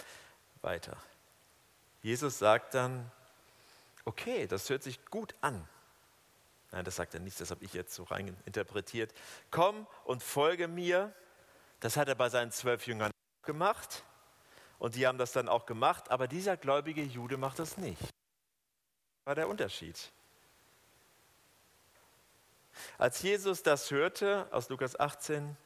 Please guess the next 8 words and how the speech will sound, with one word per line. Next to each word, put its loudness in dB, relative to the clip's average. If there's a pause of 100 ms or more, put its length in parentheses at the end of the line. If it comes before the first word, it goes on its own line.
(640)
sagte 6
er 6
zu -4
ihm: 0
„Eins 6
fehlt 4
dir 4
noch. 2